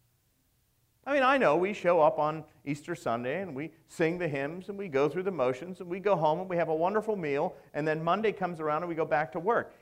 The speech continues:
Here's my question to you. Do you really believe it? Do you really believe, not that the Spirit of Jesus rose in the hearts of his disciples,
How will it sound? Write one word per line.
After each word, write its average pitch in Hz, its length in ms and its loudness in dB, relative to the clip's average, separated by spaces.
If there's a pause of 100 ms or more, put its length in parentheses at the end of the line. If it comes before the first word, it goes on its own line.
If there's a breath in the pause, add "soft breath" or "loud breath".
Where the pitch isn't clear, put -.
(140)
Here's 269 240 -4
my 269 160 -2
question 240 460 -6
to 135 80 -12
you. 117 100 -6
Do 117 140 -12
you 254 140 -4
really 185 220 -2
believe 165 320 -4
it? - 120 -12 (1800 loud breath)
Do 262 180 4
you 269 380 2
really 262 380 4
believe, 196 800 2 (1200)
not 160 280 4
that 240 100 -10
the 269 100 -4
Spirit 277 540 0
of 233 100 -6
Jesus 208 460 -4
rose 208 280 4
in 233 80 -6
the 240 100 0
hearts 214 280 0
of 220 80 -10
his 240 140 -12
disciples, 220 560 -12